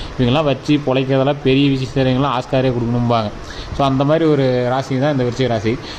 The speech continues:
இந்த ராசியினருக்கு வரக்கூடிய காலங்கள் பொற்காலங்களாக இருக்க போகுது. சார், இவங்க கடினமான சொற்கள் பேசினாலும், வார்த்தைகள்லையும் எதுலேயுமே வந்து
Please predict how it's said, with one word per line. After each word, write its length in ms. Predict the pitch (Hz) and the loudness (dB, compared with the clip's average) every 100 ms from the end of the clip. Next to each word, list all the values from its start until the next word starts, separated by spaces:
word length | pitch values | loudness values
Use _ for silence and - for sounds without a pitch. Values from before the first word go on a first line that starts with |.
| - - | -8 0
இந்த 140 | 156 | 2
ராசியினருக்கு 640 | 160 196 196 202 185 170 208 | 2 0 -2 0 0 0 0
வரக்கூடிய 400 | 165 165 170 160 | 0 0 0 2
காலங்கள் 340 | 156 151 175 170 | 2 0 -2 0
பொற்காலங்களாக 680 | 151 147 175 160 147 151 139 | -2 0 0 0 0 0 -2
இருக்க 200 | 131 117 | -2 -2
போகுது. 220 | 113 107 - - - - - | -2 -2 -8 -18 -16 -14 -4
சார், 240 | 139 160 160 | -2 0 2
இவங்க 440 | 147 139 131 127 - | 2 2 2 0 -2
கடினமான 480 | 151 202 185 196 | -2 -2 0 -2
சொற்கள் 300 | 202 165 170 | -2 -2 0
பேசினாலும், 520 | 156 156 151 151 170 127 | 0 0 0 0 0 0
வார்த்தைகள்லையும் 880 | 143 170 180 156 151 143 147 175 | 0 -2 0 2 2 2 2 0
எதுலேயுமே 460 | 170 139 139 143 156 | 0 2 2 2 2
வந்து 540 | 139 127 175 160 135 | 2 2 2 2 2